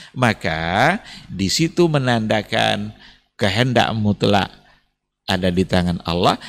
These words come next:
dan menggambarkan betapa Allah Subhanahu wa taala begitu pemaafnya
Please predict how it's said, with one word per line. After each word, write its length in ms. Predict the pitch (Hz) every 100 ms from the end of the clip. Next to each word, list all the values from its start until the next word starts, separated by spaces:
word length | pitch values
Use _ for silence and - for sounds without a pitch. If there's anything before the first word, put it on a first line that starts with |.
| -
dan 240 | 139 123
menggambarkan 880 | 117 110 95 87 90 120 135 120 98
betapa 560 | 92 - 123 117 104 -
Allah 320 | 131 110 104 90
Subhanahu 720 | 95 92 104 101 85 87 85
wa 20 |
taala 380 | - 107 101 95
begitu 560 | 90 98 120 175 -
pemaafnya 880 | 165 147 143 - 135 127 139 165 247